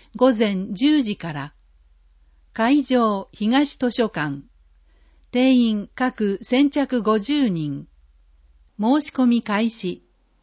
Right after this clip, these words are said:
当日上映開始三十分前から整理券を配布。問い合わせ、視聴覚ライブラリー。電話六三八五七零四。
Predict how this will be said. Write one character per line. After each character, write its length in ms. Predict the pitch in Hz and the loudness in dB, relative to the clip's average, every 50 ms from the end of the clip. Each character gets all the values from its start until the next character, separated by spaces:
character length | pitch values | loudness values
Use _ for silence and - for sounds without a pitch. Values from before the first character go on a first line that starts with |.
| _ _ | _ _
当 200 | - 240 254 269 | -2 0 2 2
日 480 | 277 254 254 240 - - 220 208 214 - | 2 0 0 -2 -2 -2 -2 -2 -2 -4
上 320 | 214 170 214 233 262 277 277 | -4 0 2 4 4 4 4
映 160 | 277 277 269 | 2 0 0
開 280 | 269 - 247 254 254 247 | 0 0 0 0 0 -2
始 280 | - - 226 226 226 | -2 -4 -4 -4 -6
三 300 | - - 247 262 285 294 | -6 -2 0 0 2 0
十 140 | 285 302 285 | 0 -2 -6
分 320 | 285 _ - 294 285 262 | -6 _ 0 2 2 2
前 180 | 233 214 214 208 | 2 2 0 -2
か 140 | - 190 180 | -4 -4 -6
ら 200 | 180 175 190 - _ | -4 -6 -8 -10 _
整 320 | - - 240 254 294 294 | -6 -2 0 2 2 2
理 140 | 294 302 294 | 0 -2 -2
券 280 | - 233 202 180 160 | -2 -2 -2 -2 -2
を 120 | 147 135 135 | -4 -4 -6
配 260 | 131 165 170 180 180 | -4 -6 -6 -6 -6
布。 320 | 165 - - 147 135 - _ _ _ _ _ _ _ _ _ _ _ _ _ _ _ _ _ _ _ _ _ | -8 -10 -12 -14 -14 -14 _ _ _ _ _ _ _ _ _ _ _ _ _ _ _ _ _ _ _ _ _
問 200 | - 220 269 285 | 0 2 4 6
い 80 | 277 269 | 6 4
合 120 | 247 240 | 4 2
わ 120 | 226 214 220 | 0 -2 -4
せ、 320 | - - 185 175 170 - _ _ _ _ _ _ _ _ | -4 -6 -8 -8 -8 -12 _ _ _ _ _ _ _ _
視 120 | - - - | -20 -20 -8
聴 260 | - 285 294 302 302 | -4 0 0 0 2
覚 280 | 285 294 294 254 - 277 | 0 0 -2 -2 -2 0
ラ 160 | 285 285 285 | 2 2 2
イ 60 | 269 | 2
ブ 100 | 196 185 | 0 -2
ラ 160 | 190 175 160 160 | -4 -4 -4 -6
リ 380 | 143 143 139 143 143 165 - _ _ _ _ _ _ _ _ _ _ _ - | -8 -8 -10 -12 -14 -18 -20 _ _ _ _ _ _ _ _ _ _ _ -8
ー。 40 | 180 | -4
電 260 | 196 226 254 254 240 | 0 0 2 2 2
話 220 | 240 220 220 220 - - _ _ _ | 2 0 -2 -2 -6 -12 _ _ _
六 280 | - 208 220 220 220 - - | -4 -2 -2 -2 -2 -6 -14
三 500 | - - - 302 294 294 269 240 202 175 | -18 -4 0 2 2 4 4 2 0 -2
八 540 | - - 185 175 - - 190 190 185 - - | -6 -8 -8 -8 -8 -6 -6 -6 -6 -6 -10
五 360 | 214 180 208 233 277 294 302 277 | -4 0 2 2 4 4 4 4
七 320 | 285 269 233 202 170 156 | 4 4 2 0 -2 -4
零 320 | 151 175 196 208 214 208 | -4 -4 -4 -2 -2 -2
四。 340 | 185 180 170 160 147 135 139 | -2 -2 -4 -4 -6 -8 -12